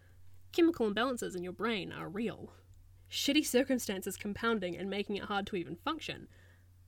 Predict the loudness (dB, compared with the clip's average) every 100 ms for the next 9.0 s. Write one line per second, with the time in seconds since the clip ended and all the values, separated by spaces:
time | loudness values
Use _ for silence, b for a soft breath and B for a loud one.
0 | -10 2 4 4 2 -12 b b b b
1 | b b b -10 -2 0 2 2 2 0
2 | -2 2 2 2 0 0 0 -2 -14 -4
3 | 0 2 4 4 4 2 4 0 0 0
4 | 0 0 2 2 4 4 4 2 4 4
5 | 2 -14 b b b b b 4 8 10
6 | 10 10 8 8 6 4 -4 -16 -6 4
7 | 4 6 4 4 4 2 2 4 4 2
8 | -4 -6 -6 -4 -4 -4 -8 -10 -12